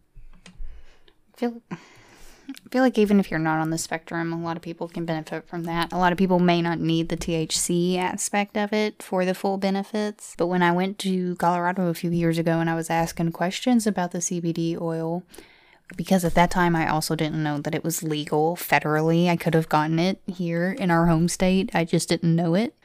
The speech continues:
But I was asking them in Colorado, and that's what they said. They said a lot of people, um, had to have a very, a very small amount of T H C in it just to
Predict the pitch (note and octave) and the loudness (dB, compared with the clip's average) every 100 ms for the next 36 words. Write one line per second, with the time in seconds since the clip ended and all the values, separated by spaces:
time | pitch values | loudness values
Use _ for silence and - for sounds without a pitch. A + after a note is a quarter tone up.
0 | _ G3 F#3 F3+ F#3 - F#3+ F#3 F3+ F3 | _ -4 0 2 2 2 2 2 0 0
1 | F3 E3+ E3+ E3+ E3+ E3+ E3+ G3+ G3 F3+ | 0 0 0 0 2 2 2 0 -2 0
2 | F3 - D#3+ E3 E3 E3 D#3+ E3 E3 - | 2 0 0 0 2 2 4 4 4 2
3 | E3+ F3 E3 D#3+ D#3+ E3+ D#3+ D#3+ D#3+ E3 | -2 0 0 0 -2 -2 -2 0 -2 -4
4 | - _ _ - _ _ - - E3+ E3 | -8 _ _ -20 _ _ -18 -4 -4 0
5 | E3+ E3 D#3+ D#3 D#3 E3 _ - - F3+ | -2 0 0 -2 -6 -10 _ -6 -2 0
6 | D#3+ D#3+ - E3+ E3 E3 E3 - - F#3 | 0 -2 -2 -4 0 0 0 -4 0 2
7 | F3 D#3 D#3 D3+ D#3 - - - F3 D#3 | 2 2 -4 -6 -6 -10 -8 -2 0 0
8 | D#3+ - - E3+ D#3+ D#3+ - E3 - E3+ | -2 -4 -2 -2 0 -2 0 0 0 -2
9 | D#3+ | -2